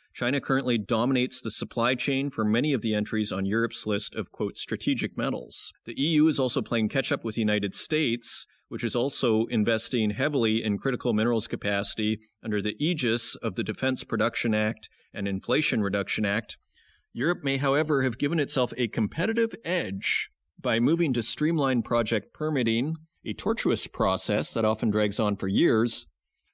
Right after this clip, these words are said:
before the first shovel hits the ground. And finally, the C R M A covers a subset of the E U's critical minerals list, with particular focus on battery metals like lithium, nickel, cobalt, and manganese,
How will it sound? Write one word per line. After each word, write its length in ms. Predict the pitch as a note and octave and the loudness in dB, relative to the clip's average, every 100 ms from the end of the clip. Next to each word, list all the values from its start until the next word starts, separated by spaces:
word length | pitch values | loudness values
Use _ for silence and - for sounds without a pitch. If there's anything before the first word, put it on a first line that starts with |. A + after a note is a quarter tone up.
| - | -18
before 260 | - C3+ A2+ | -4 0 2
the 80 | |
first 240 | A2 D#3 - | 2 2 2
shovel 280 | C3 A2+ G#2 | 2 2 2
hits 200 | A2 - | 0 -2
the 80 | |
ground. 320 | G#2 A#2+ B2 F#2+ _ _ - | 0 0 0 -4 _ _ -8
And 240 | G#2+ G#2 | -2 -2
finally, 400 | - A#2+ C3+ D3+ | 0 0 2 0
the 140 | C3+ B2+ | 0 0
C 180 | - | 2
R 140 | C#3+ C#3 | 2 2
M 140 | B2 | 2
A 160 | B2 C3 | 2 0
covers 280 | C3+ A#2+ A#2+ | 0 0 0
a 40 | |
subset 480 | G#2+ C#3+ C#3 - C3 | 0 0 0 0 -2
of 100 | G2+ | 0
the 180 | A2+ B2+ | 0 2
E 60 | |
U's 260 | A#2 A#2 G#2+ | 4 4 2
critical 340 | C3 A#2 A#2+ | -2 0 2
minerals 440 | A2 C3 D3 C#3+ C#3+ | 2 2 2 0 0
list, 400 | C#3 E3 - - _ _ - | 0 2 -2 -6 _ _ -10
with 160 | A2+ | -4
particular 440 | B2+ A#2 G3+ G3+ D#3+ | -2 0 0 2 2
focus 400 | C#3 C3+ C3+ - | 2 2 0 2
on 200 | A2 G#2 | 2 2
battery 280 | A#2 B2+ | 2 4
metals 380 | A2+ A2 A2 - | 4 4 2 2
like 200 | G2 F2+ | -2 0
lithium, 520 | G#2 C3 D3 C#3+ D3+ - | 0 0 2 0 -2 -2
nickel, 540 | A2+ A#2 B2+ A#2+ - - | 0 2 2 2 0 -6
cobalt, 460 | - A#2+ A2+ G#2+ - | -2 2 2 2 -2
and 180 | G2+ | 0
manganese, 760 | G2+ G#2 G2+ G2 B2 D3+ D#3 - | 2 2 2 2 2 2 0 -4